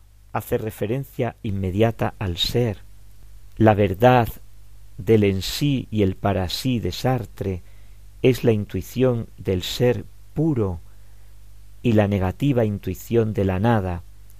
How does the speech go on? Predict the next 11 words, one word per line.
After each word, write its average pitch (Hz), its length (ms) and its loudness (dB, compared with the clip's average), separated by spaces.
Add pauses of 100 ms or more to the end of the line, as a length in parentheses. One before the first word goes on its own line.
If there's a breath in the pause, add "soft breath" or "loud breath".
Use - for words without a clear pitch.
Entramos 107 500 -4
aquí 101 340 -6 (680 loud breath)
en 104 160 2
lo 95 140 0
que 104 180 4
él 104 160 6
va 101 280 4
vislumbrando 98 880 0
como 98 320 0
lo 95 200 0 (140)
invisible, 95 920 0